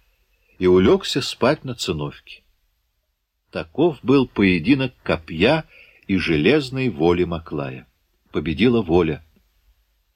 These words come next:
Проснувшись, Маклай поднял голову и увидел, что папуасы мирно сидели вокруг него, жевали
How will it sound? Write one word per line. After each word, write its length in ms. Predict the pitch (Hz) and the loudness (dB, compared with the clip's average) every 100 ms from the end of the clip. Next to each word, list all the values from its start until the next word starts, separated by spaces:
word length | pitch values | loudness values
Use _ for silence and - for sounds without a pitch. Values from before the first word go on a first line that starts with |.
| _ | _
Проснувшись, 680 | - 131 - 180 185 170 - | -2 -2 2 2 4 0 0
Маклай 380 | 131 120 147 156 | 0 0 2 2
поднял 420 | - 131 107 101 | 4 2 4 0
голову 560 | 87 131 151 147 147 - _ _ _ _ | 4 4 6 6 4 0 _ _ _ _
и 100 | 98 | 2
увидел, 380 | 117 147 175 151 | 4 4 4 2
что 220 | - 113 | 2 0
папуасы 800 | 87 110 131 190 190 - 170 165 - | 2 2 4 4 2 2 4 4 0
мирно 420 | 90 165 190 160 | 2 4 4 0
сидели 420 | - 101 110 101 | -2 0 4 4
вокруг 480 | 85 82 - 80 - | 4 2 0 -4 -2
него, 340 | 82 87 165 | -2 2 2
жевали 560 | 107 101 90 82 80 | 4 2 2 2 0